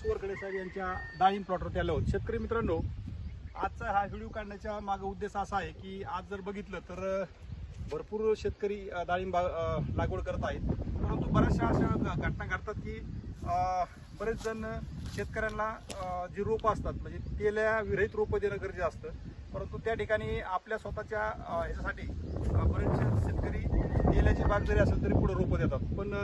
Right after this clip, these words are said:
तसं जर बघितलं तर ही गोष्ट चुकीची आहे. हे जर शेतकऱ्याने शेतकऱ्याला जर मदत केली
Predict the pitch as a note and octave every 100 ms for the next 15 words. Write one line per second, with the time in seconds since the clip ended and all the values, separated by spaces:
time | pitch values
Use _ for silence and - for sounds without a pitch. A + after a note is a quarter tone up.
0 | F#3+ - G#3+ A3 A3+ - G3+ F3 F#3+ G3+
1 | - - - - - G#2 - - - -
2 | - - - - - - - - - -
3 | - - - - - - - - -